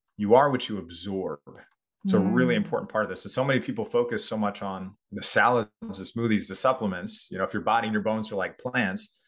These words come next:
Speaker 1: they focus so much on the salad, smoothies, supplements, they fail to consider the soil. And your gut is really like that soil. That's where you're absorbing all of those nutrients. They're broken down to their final form, and they're absorbed by, by those roots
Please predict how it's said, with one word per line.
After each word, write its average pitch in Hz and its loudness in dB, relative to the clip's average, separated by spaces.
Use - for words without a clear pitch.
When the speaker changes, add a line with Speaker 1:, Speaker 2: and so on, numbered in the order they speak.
Speaker 1:
they 98 -6
focus 139 2
so 127 0
much 113 -2
on 107 -2
the 95 -4
salad, 110 0
smoothies, 104 -6
supplements, 120 0
they 101 -2
fail 117 2
to 117 -6
consider 104 -2
the - -8
soil. - -2
And 98 0
your 95 -2
gut 135 2
is 98 -8
really 110 2
like 90 -2
that 95 -2
soil. 82 -6
That's 110 0
where 131 6
you're 113 2
absorbing 98 0
all 104 8
of 107 2
those 107 -2
nutrients. 98 -4
They're 95 -4
broken 104 0
down 95 0
to 92 -4
their 90 -6
final 113 0
form, 98 -6
and 98 0
they're 104 6
absorbed 117 0
by, 104 -2
by 110 0
those 107 -2
roots - -4